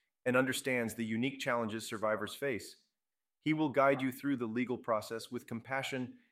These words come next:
and steadfast dedication. Abuse Guardians is committed to bringing justice to survivors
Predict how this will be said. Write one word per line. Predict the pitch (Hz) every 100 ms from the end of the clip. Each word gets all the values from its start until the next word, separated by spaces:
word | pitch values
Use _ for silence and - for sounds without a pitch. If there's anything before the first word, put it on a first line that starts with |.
| _
and | 107
steadfast | 104 139 123 127 113 -
dedication. | 117 113 117 113 90 87 _ _ _ _ _ _ _ _ _ -
Abuse | 107 147 -
Guardians | 139 131 135 123
is | 123
committed | - 131 131 127 107
to | -
bringing | 104 123 123 120
justice | 123 120 - 123 -
to | 113
survivors | - 110 120 127 123 117 -